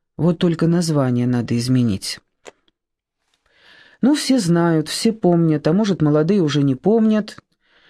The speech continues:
Когда «Новый мир» напечатал «Один день Ивана Денисовича»,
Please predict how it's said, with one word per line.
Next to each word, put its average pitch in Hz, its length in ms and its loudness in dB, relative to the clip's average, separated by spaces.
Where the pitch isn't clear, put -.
Когда 180 360 0
«Новый 247 300 2
мир» 165 280 2
напечатал 143 720 0
«Один 147 260 0
день 143 300 0
Ивана 131 260 0
Денисовича», 135 880 -2